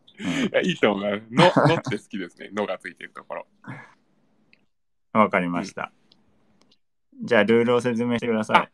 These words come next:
Speaker 2: はい。じゃあ、えーと、今から説明します。これ、えー、このゲームはフォーゲームズのラジオです。
Speaker 1: このゲームは？
Speaker 2: うん。ゲームです。でね、まあ、僕らプレイヤーなんですけど、
Speaker 1: はい、わかりました。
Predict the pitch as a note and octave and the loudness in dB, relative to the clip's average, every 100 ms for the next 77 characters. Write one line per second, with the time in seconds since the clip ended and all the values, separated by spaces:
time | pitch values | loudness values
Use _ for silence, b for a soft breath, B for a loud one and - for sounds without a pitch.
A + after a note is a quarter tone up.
0 | _ - D#3 C#3 C#3 A2+ A2 G#2+ A2 G#2 | _ -4 -2 -2 -4 -6 -6 -10 -10 -10
1 | G2+ G2 - _ G2 F#2 - A#2 A#2+ _ | -10 -12 -12 _ -18 -16 -4 -2 -2 _
2 | B2+ C3 - _ - C#3 C#3 C3+ - D#3+ | -6 -6 -8 _ -8 -6 -4 -6 -10 -14
3 | E3 E3+ D3 C3 B2 B2+ B2 B2+ A#2+ G2+ | -12 -12 -10 -6 -6 -6 -8 -8 -10 -12
4 | F#2+ G2 F#2+ - G2 A2 B2 _ _ _ | -12 -8 -8 -10 -12 -10 -10 _ _ _
5 | _ _ _ _ _ _ _ _ _ _ | _ _ _ _ _ _ _ _ _ _
6 | - D#3 E3 F3 C#3 F#2+ B1+ F#2 B2 A3 | -4 0 0 0 0 0 0 -2 -4 -8
7 | _ _ _ - C3 - _ _ _ _ | _ _ _ -8 -8 -8 _ _ _ _
8 | _ _ _ _ _ _ - D#3 D#3 - | _ _ _ _ _ _ -12 -10 -10 -10
9 | B2 B2 B2 G#2+ G2 - G#2+ G2+ G2 F#2+ | -8 -8 -6 -6 -6 -4 -4 4 4 4
10 | G2+ F#2 F2+ F2 E3 B2+ - - | -2 -2 -2 -2 -2 -4 -8 -20